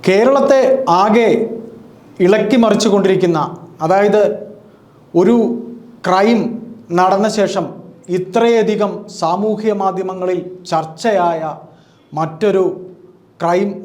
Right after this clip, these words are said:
ഉണ്ടോ എന്ന് നമുക്ക് ഈ അടുത്ത കാലങ്ങളിൽ നമ്മൾ ചിന്തിക്കുകയാണെങ്കിൽ അത് നവീൻ കെ ബാബു എന്ന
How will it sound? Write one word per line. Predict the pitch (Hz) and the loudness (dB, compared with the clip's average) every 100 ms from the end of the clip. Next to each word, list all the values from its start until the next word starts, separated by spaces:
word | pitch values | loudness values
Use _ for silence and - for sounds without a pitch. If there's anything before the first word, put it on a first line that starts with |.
| 165 | -8
ഉണ്ടോ | 175 180 156 - - - - - | -2 -2 -2 -6 -16 -20 -20 -12
എന്ന് | 165 165 | -8 -8
നമുക്ക് | 156 156 165 151 - - | -8 -8 -6 -8 -10 -10
ഈ | 185 185 156 | -10 -6 -4
അടുത്ത | 165 175 - | -4 -4 -2
കാലങ്ങളിൽ | 170 170 160 156 151 131 - - - _ _ _ | 0 -2 -4 -4 -4 -8 -18 -20 -20 _ _ _
നമ്മൾ | 147 165 160 | -6 -6 -4
ചിന്തിക്കുകയാണെങ്കിൽ | 165 180 170 175 160 156 151 - - 147 | -6 -4 0 0 -2 -4 -6 -8 -12 -6
അത് | 156 160 - - - - 143 | -4 -4 -6 -14 -20 -20 -10
നവീൻ | 143 196 185 | -4 -2 0
കെ | 196 170 | -2 0
ബാബു | 160 151 143 - - 143 | -2 -4 -8 -12 -12 -8
എന്ന | 151 | -6